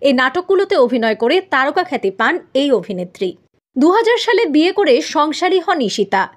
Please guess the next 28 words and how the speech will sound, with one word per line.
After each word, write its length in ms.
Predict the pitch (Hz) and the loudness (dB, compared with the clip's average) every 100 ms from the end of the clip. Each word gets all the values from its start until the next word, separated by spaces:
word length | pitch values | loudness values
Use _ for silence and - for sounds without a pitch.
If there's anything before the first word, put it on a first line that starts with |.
| - | -4
তারপরে 380 | 233 220 233 220 | -4 0 0 4
এই 60 | |
অভিনেত্রীর 640 | 208 208 294 311 311 330 330 - 233 | 4 2 -2 -6 -2 -2 -2 -6 -6
ঘর 340 | 196 277 294 | -4 0 2
আলো 200 | 359 330 | 2 0
করে 240 | - 240 220 | 0 0 0
আসে 300 | 190 - 381 | 0 0 -2
একটি 240 | - 226 | 0 -6
পুত্র 420 | - 339 339 330 | -4 -4 -2 -2
সন্তান। 500 | 294 214 165 196 185 - _ _ - 226 | -4 -6 -4 -4 -4 -8 _ _ -6 0
দুহাজার 380 | 277 302 311 | 2 2 2
পনেরো 380 | 311 320 302 359 | 0 0 2 0
সালের 320 | 392 392 427 | 0 2 0
পহেলা 400 | 320 285 302 403 | 0 -2 2 2
নভেম্বর 520 | 392 269 240 233 302 359 | 2 2 0 2 0 0
কন্যা 360 | 320 269 285 | 0 2 0
সন্তানের 560 | - 320 311 370 381 277 | -2 -2 0 0 0 0
জন্ম 280 | 220 202 208 | -2 0 0
দেন 200 | 269 359 | 0 -2
ঈশিতা। 500 | 226 226 202 190 160 - - | -6 -6 -4 -4 -4 -8 -4
তাদের 300 | 254 247 359 | -2 0 0
নিয়ে 180 | 392 403 | 0 0
অনেকটা 380 | 392 403 403 | -2 -2 -4
সময় 360 | 370 415 339 220 | -2 -2 0 0
ব্যস্ত 400 | 196 240 247 381 | 0 -2 -2 -6
থাকেন 420 | 370 392 381 220 - | -2 -4 -2 -6 -2
এই 160 | 262 285 | -2 0
অভিনেত্রী। 600 | 247 202 190 190 196 | 0 0 -4 -6 -8